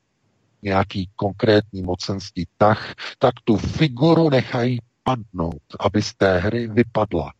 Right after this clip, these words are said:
Konec. Obětují. To znamená, tam se to řeže, na té mocenské šachovnici. Tam teče krev, tam padá ta,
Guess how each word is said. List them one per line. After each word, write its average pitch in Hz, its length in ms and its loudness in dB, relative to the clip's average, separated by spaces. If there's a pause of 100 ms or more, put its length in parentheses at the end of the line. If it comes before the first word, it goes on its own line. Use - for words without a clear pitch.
(200)
Konec. - 680 -2 (640)
Obětují. 107 680 -2 (1900)
To 107 120 -6
znamená, 104 580 -2 (180)
tam 123 300 -2 (100)
se - 200 -6
to 117 140 0
řeže, 101 500 -4 (340)
na 98 100 -2
té 101 220 2
mocenské 113 840 -2
šachovnici. 101 960 -2 (280)
Tam 117 400 2
teče 120 300 -2
krev, - 400 0
tam 127 240 0 (160)
padá 80 560 -2 (500)
ta, 87 220 -2